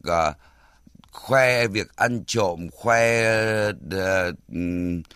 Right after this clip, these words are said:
ờ, đâm chém chửi nhau rồi gì gì đó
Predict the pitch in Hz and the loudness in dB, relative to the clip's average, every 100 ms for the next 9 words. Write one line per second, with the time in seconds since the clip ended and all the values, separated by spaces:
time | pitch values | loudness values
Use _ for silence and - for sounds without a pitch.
0 | - - _ - 82 92 120 120 113 101 | -20 -20 _ -4 -4 0 0 0 -2 -2
1 | 117 - 90 71 85 101 110 110 117 110 | -2 -4 -6 -4 -2 0 2 0 -2 -2
2 | 92 87 78 64 71 87 76 87 82 87 | 0 0 0 -4 -4 -2 -2 -4 0 2
3 | 113 | 2